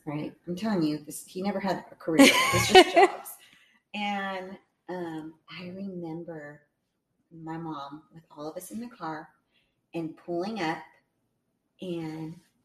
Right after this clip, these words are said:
Speaker 1: him and this girl, his girlfriend,
Speaker 2: Oh.
Speaker 1: are in his convertible car
Speaker 2: Oh, gosh.
Speaker 1: in the back of the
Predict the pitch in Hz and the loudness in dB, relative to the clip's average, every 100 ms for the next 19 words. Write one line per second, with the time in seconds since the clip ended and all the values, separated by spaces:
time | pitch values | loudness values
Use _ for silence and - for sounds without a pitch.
0 | _ _ _ _ _ _ - 175 170 175 | _ _ _ _ _ _ -10 -8 -6 -6
1 | 175 175 - - 185 190 165 160 - 202 | -6 -8 -14 -12 -6 -4 -2 -2 -4 -8
2 | - - 160 - 175 180 180 - 135 - | -16 -12 -12 -6 -2 -2 -4 -8 -6 -6
3 | 165 - _ _ 185 170 151 - 170 170 | -8 -10 _ _ -8 -4 -2 0 2 2
4 | 170 180 175 165 160 156 - - _ _ | 0 -2 0 2 0 -2 -8 -14 _ _
5 | - 170 156 147 185 202 240 240 262 240 | -6 -4 0 2 4 4 0 2 4 6
6 | 160 147 185 - - 185 165 175 160 156 | 8 6 4 -2 -6 -4 -4 0 0 0
7 | 180 - - - _ _ _ _ _ - | -2 -6 -12 -16 _ _ _ _ _ -4
8 | 165 160 170 175 202 - 214 196 220 208 | -2 -2 2 6 6 4 -4 -4 -4 -4